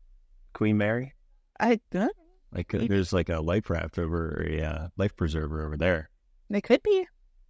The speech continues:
Speaker 2: That's
Speaker 1: Huh?
Speaker 2: interesting.
Speaker 1: Yeah.
Speaker 2: Um, now we ready to head to Malibu?
Speaker 1: Sure.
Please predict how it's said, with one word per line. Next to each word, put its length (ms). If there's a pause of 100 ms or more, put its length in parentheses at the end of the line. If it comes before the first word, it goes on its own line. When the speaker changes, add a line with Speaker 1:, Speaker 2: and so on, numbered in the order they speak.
(140)
Speaker 2:
That's 140
Speaker 1:
Huh? 60
Speaker 2:
interesting. 460 (600)
Speaker 1:
Yeah. 160 (1000)
Speaker 2:
Um, 460 (540)
now 180
we 220
ready 240
to 60
head 200
to 60
Malibu? 480 (1400)
Speaker 1:
Sure. 760